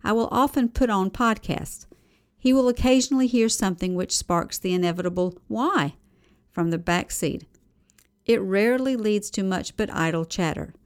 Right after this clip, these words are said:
Then one day he heard your voice mention the snowman. His ears immediately perked up, and I was pelted with questions to how a snowman could be on the moon.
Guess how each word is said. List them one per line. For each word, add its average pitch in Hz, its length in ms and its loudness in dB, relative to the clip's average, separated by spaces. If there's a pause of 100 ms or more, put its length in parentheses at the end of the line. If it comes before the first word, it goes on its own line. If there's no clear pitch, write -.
(440)
Then 160 300 2
one 208 240 2
day 165 300 2
he 190 220 -2
heard 180 280 2
your 214 140 2
voice 180 360 -2
mention 175 440 -2
the 202 80 -4
snowman. 208 640 -2 (500)
His 185 280 -2
ears 214 400 0
immediately 190 720 0
perked 180 340 -4
up, 175 240 -4 (580)
and 170 160 2
I 170 120 -2
was 165 200 -2
pelted 262 600 -2
with 208 160 -6
questions 165 640 -4
to 160 200 -6
how 262 340 -2
a 156 100 -4
snowman 156 580 0
could 165 240 -8
be 226 160 -2
on 196 160 -4
the 202 80 -2
moon. 156 380 -2